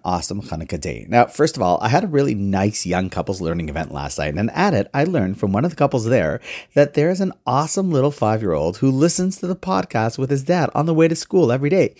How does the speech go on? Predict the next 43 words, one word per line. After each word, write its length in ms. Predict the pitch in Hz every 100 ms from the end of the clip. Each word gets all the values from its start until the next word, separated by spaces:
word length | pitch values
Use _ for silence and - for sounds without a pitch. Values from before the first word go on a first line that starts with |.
| - -
So 380 | - - 185 -
I 120 | 107 104
just 200 | 165 -
wanted 300 | 120 156 170
to 140 | 170
take 220 | - 117
a 20 |
second 300 | - 95 101
to 60 | 104
give 140 | 113
a 60 | 98
quick 200 | - 135
shout 300 | - - 101
out 160 | 135 -
to 80 |
Max, 400 | 151 113 90 -
say 140 | - 107
hi, 480 | - 113 85 58 139 - -
good 160 | - 196
morning, 380 | 190 165 160 160
have 240 | 127 95
an 160 | 98 - -
awesome 460 | 104 113 - 143
day 240 | 120 107 110
learning 300 | 95 90 104
in 100 | 117
school, 480 | - 78 80 85 -
and 360 | 143 143 147 -
you 300 | 143 190 -
are 260 | 175 87 -
awesome. 480 | 73 - - - - - -
Okay, 340 | 147 120 - _ - - -
now 240 | 170 110
moving 340 | - 170 196
on, 300 | 110 82 78 -
or 160 | 117 104
actually 320 | 123 - 110
building 360 | 104 113 101 -
off 320 | 151 98 - -
of 120 | 95
yesterday 440 | 98 - - 78
a 40 | 69
little, 300 | 69 65